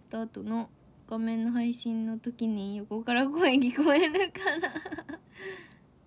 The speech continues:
あ、でもね、公演終わりとかじゃないかな。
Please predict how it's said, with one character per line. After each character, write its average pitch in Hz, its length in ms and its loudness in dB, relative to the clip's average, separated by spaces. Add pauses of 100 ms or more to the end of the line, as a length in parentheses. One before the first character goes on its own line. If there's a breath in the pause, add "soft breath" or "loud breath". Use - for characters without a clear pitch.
(320)
あ、 226 80 -2
で 220 100 0
も 196 160 -2
ね、 190 260 -6
公 277 240 0
演 294 140 2
終 285 40 0
わ 277 80 2
り 226 120 -2
と 202 120 -12
か 190 120 -6
じ 190 100 -6
ゃ 190 60 -6
な 185 140 -6
い 185 80 -8
か 180 180 -14
な。 170 220 -12